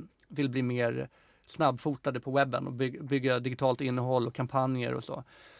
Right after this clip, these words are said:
Så att, eh, vi fick tidigt, eh, Polarn och Pyret som kund, och sen fick vi Indiska, Odd Molly, eh, en del av Telia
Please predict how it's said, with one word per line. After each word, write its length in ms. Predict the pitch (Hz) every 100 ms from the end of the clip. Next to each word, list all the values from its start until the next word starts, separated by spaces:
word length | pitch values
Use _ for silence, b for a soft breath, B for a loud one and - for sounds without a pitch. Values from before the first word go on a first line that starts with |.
| B
Så 140 | - 143
att, 200 | - 147
eh, 260 | 139 135
vi 160 | 135 151
fick 300 | 170 147 -
tidigt, 540 | 170 147 143 131 -
eh, 140 | 147 135
Polarn 340 | 151 143 139
och 80 | 135
Pyret 420 | 160 147 143 151
som 120 | 160
kund, 500 | 143 151 151 147 143
och 120 | 147
sen 120 | 135 135
fick 140 | 135
vi 60 | 147
Indiska, 840 | 165 160 151 151 151 151 143 143
Odd 180 | 139 123
Molly, 720 | 131 147 147 143 143 139 143
eh, 340 | - 131 123 139
en 80 |
del 160 | 135 135
av 60 | 131
Telia 720 | - 175 160 156 147 147